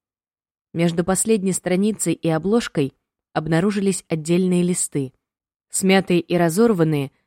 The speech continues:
но кое-как склеенные обратно из кусочков. Сначала я не понимала, на что смотрю,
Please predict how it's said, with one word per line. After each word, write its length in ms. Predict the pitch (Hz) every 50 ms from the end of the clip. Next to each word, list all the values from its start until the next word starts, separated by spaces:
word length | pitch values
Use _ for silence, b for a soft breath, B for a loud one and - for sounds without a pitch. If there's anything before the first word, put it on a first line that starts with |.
| _ -
но 160 | - 175 175
кое-как 460 | - - 185 175 175 - - 220 220 -
склеенные 560 | - - - 180 175 190 190 185 175 165 165
обратно 460 | - 156 156 156 175 180 180 - 175
из 240 | 165 - 175 - -
кусочков. 680 | - 185 - - 170 151 - - _ - 131 - _ _ _ _ _ _ _ _ _ _ _ _ _ _
Сначала 480 | - - 175 165 160 - - 190 185 180
я 160 | 175 170 165
не 120 | 175 170
понимала, 480 | 165 - 180 180 175 180 202 226 214 165
на 140 | 156 147 147
что 180 | - - 165
смотрю, 500 | 151 - - 160 151 - - 151 135 127